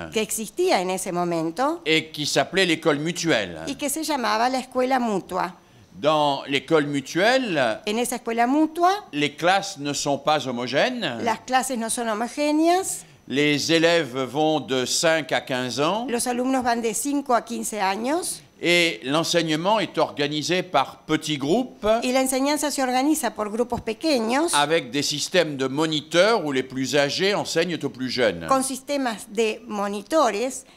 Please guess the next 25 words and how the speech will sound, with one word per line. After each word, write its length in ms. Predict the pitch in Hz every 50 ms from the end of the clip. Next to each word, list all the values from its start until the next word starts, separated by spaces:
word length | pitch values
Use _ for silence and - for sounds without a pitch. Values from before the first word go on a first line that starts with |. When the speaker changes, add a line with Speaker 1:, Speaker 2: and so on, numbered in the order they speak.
| - _ -
Speaker 1:
en 240 | - 247 262 262 254
donde 520 | 262 262 262 262 247 262 269 262 247 226 233
los 280 | 208 214 214 208 196
más 400 | 220 240 247 269 294 285 - - 311
grandes 480 | 233 262 277 269 277 285 285 320 311 -
enseñan 460 | 320 311 302 - 247 233 254 277 285
a 80 | 277 226
los 120 | 196 180
más 200 | 196 214 208 -
chicos. 560 | - 370 339 - - - - - - - - - - - - - - - - - _ - - - _ - - _ _ _ _ _ _ _ _ - -
Speaker 2:
Les 180 | 147 147 170 165
pays 540 | 165 190 190 185 208 220 220 214 208 - -
adoptent 680 | 147 160 160 135 196 233 240 233 - - - _ - - 143 131 127 117 - - - - -
la 180 | 123 131 131 123
forme 720 | - - 160 160 151 139 - 113 117 110 107 104 98 - - -
scolaire 1040 | - - - - - - 160 156 151 151 147 143 135 123 113 87 76 80 90 85 80 87 82
du 120 | 117 131
modèle 600 | 127 135 139 127 117 139 135 131 120 104 90 76 - -
simultané 1300 | - - - - - - 214 220 208 196 185 170 156 - - - 147 135 131 127 123 123 135 160 262 269 - - - - - -
Speaker 1:
Los 160 | - 233 233
países 420 | - 254 240 277 285 - 311 - -
adoptan 500 | 254 254 269 320 330 330 - 254 208 202
la 100 | 208 208
forma 300 | - - 240 233 240 220
escolar 640 | 196 - - - 208 202 190 - 320 254 185 175